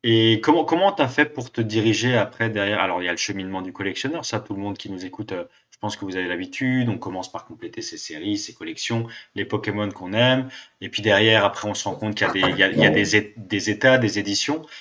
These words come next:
Mais comment est-ce que t'as fait pour te diriger vers le, vers le scellé, alors, après ?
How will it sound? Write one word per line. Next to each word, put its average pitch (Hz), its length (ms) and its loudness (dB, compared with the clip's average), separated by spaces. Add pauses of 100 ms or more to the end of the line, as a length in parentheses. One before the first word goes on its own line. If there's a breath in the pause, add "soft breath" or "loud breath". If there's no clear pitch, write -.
(140 loud breath)
Mais 107 80 -2
comment 156 200 2
est-ce 170 100 0
que 151 60 0
t'as 127 160 2
fait 147 100 0
pour 120 160 -6
te 120 80 0
diriger 110 400 0
vers 113 220 2
le, 98 320 0
vers 95 160 0
le 98 100 -2
scellé, 104 380 0
alors, 87 240 -4
après ? 87 340 -12